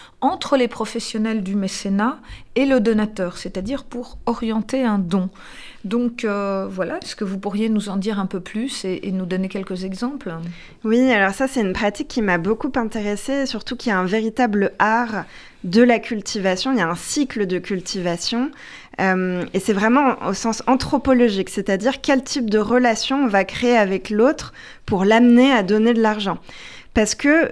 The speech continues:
Speaker 2: il y a une manière de demander de l'argent. On peut pas le faire n'importe comment, ni à quel, n'importe quel moment. Euh, donc, on doit apprendre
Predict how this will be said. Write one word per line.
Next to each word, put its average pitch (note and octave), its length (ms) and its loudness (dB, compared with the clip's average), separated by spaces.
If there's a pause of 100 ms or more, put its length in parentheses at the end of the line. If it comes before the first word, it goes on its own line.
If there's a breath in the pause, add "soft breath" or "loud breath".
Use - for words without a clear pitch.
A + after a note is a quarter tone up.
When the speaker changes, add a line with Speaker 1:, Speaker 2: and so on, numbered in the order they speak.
Speaker 2:
il G3+ 60 4
y A3 40 8
a A3 40 6
une A3+ 120 4
manière B3 400 4
de F#3 140 -2
demander F3+ 420 -2
de F3 60 -2
l'argent. E3+ 380 -2
On F#3+ 80 -2
peut G#3 100 -2
pas A#3 140 2
le A#3 80 0
faire A3+ 180 -2
n'importe F#3+ 320 -4
comment, G#3 400 2
ni A3+ 180 4
à F3 60 2
quel, F#3+ 340 -2
n'importe F3+ 400 -2
quel E3+ 280 0
moment. F3 480 2 (480 loud breath)
Euh, F3 540 2 (120)
donc, A#3 360 2 (120)
on A3 60 2
doit A3 300 6
apprendre A#3 600 -2